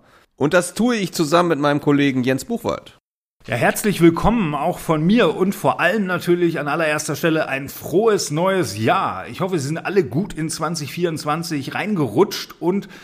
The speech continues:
Speaker 2: sind jetzt ganz Ohr, was wir im Rahmen unserer zweiten Staffel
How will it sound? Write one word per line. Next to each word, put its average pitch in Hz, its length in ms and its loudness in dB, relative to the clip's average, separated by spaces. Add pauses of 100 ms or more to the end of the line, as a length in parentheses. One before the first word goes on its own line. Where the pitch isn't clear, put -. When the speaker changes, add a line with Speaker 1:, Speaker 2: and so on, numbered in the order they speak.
(160)
Speaker 2:
sind 151 360 -2
jetzt 156 460 -6
ganz 160 380 -2
Ohr, 156 360 0
was 127 300 -4
wir 147 400 0
im 151 240 -8
Rahmen 127 480 -6
unserer 123 360 -4
zweiten 127 440 -4
Staffel 131 640 -2